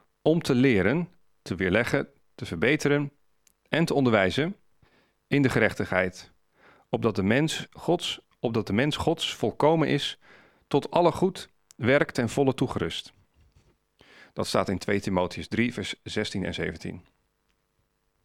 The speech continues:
Zoals opgemerkt gaat het in Hooglied over liefdesrelaties.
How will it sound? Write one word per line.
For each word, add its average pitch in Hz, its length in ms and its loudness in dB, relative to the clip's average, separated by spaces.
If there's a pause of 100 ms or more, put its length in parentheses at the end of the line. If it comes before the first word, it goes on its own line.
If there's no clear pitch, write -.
(1600)
Zoals 160 240 2
opgemerkt 165 720 0
gaat 139 220 0
het 127 80 -2
in 123 100 0
Hooglied 123 420 0
over 101 240 0
liefdesrelaties. 85 960 -4